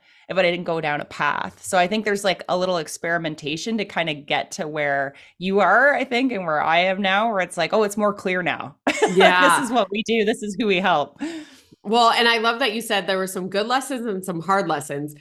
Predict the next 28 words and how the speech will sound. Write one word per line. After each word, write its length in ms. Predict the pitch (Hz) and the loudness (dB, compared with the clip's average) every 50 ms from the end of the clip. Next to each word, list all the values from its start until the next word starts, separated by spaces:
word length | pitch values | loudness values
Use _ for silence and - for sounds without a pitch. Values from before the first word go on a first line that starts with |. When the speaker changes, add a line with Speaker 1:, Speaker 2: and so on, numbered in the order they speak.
| - _ _ | -20 _ _
Speaker 2:
but 180 | 220 226 226 | 0 0 2
ultimately 480 | - 254 269 277 311 320 330 285 233 277 | 2 0 0 2 0 0 0 0 -2 -2
the 80 | 233 220 | -2 0
hard 200 | 185 214 220 214 | 0 0 0 0
lessons 300 | 220 214 208 226 208 190 | -2 -2 -2 -4 -4 -4
are 60 | 180 | -4
good 200 | 165 - 190 190 | -2 -2 -2 -2
lessons. 540 | 190 160 139 143 - - - - - - - _ _ _ _ - | -2 -4 -6 -6 -10 -12 -12 -14 -14 -16 -18 _ _ _ _ 0
Like, 280 | 214 220 220 - - | 2 2 2 2 -2
at 80 | 262 262 | 0 2
the 80 | 247 151 | 2 4
end 220 | 160 202 247 285 | 4 6 6 6
of 80 | 302 285 | 6 6
the 80 | 254 | 4
Speaker 1:
Yes. 80 | 214 190 | 4 4
Speaker 2:
day, 640 | 214 214 214 214 202 175 160 147 113 110 - - 165 | 4 4 6 6 4 4 2 0 -6 -10 -14 -10 -4
right? 380 | 175 190 185 196 214 254 - 208 | -2 0 2 2 2 0 0 -4
Because 340 | 240 214 190 220 214 208 | -6 -4 -2 0 0 0
Speaker 1:
Yeah. 360 | 156 143 160 185 208 170 143 - | 2 2 2 2 2 2 0 -2
Speaker 2:
you 80 | 208 185 190 | -6 -2 -2
ha-, 180 | - - - - | -2 -2 0 2
it 240 | 233 226 220 226 - | 2 2 2 2 -2
helps 380 | 220 240 254 254 254 - - | -4 -6 -6 -6 -8 -8 -6
you 220 | 254 254 254 220 190 | -4 -4 -4 -2 0
get 340 | 196 208 180 - - - | 0 0 0 0 -4 -12
clear. 560 | - - - _ 214 220 214 180 147 139 135 - | -20 -20 -10 _ -2 0 0 0 0 -2 -4 -4
I 100 | - 180 | -4 -2
mean, 420 | 185 180 175 170 165 165 151 - | 0 0 0 0 -4 -8 -12 -18